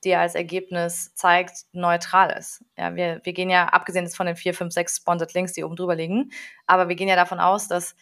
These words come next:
im Prinzip, dass das, was, was Google uns zeigt, so ist es dann auch,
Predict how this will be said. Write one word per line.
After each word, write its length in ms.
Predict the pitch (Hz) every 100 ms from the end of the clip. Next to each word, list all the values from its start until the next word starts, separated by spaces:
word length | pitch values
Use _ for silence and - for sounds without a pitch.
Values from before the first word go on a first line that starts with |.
| - - _
im 120 | 190
Prinzip, 500 | 190 185 180 - 220
dass 160 | 190 185
das, 240 | 196 202
was, 360 | 190 185 - _
was 380 | 170 175 - - _
Google 280 | 196 175
uns 160 | 165 170
zeigt, 320 | - 185 190
so 80 | 165
ist 100 | 170
es 100 | 170
dann 140 | -
auch, 280 | - 170 -